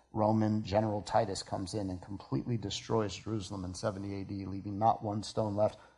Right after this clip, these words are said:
upon another. Jesus further suffered as those same Jewish religious leaders beat him and mocked him.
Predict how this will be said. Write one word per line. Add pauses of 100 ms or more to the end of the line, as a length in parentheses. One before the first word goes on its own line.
upon (300)
another. (2000)
Jesus
further
suffered
as
those
same
Jewish
religious
leaders
beat
him (400)
and
mocked
him.